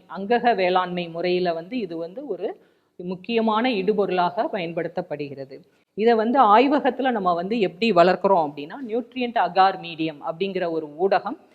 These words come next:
அதுல வந்து உங்களுக்கு குளுக்கோஸ், அப்புறம் வந்து கார்பன் சத்து,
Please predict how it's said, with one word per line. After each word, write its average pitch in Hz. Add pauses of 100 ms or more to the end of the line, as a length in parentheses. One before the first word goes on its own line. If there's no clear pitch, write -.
(220)
அதுல 202
வந்து 220
உங்களுக்கு 185
குளுக்கோஸ், 208 (460)
அப்புறம் 190
வந்து 196 (400)
கார்பன் 214
சத்து, 262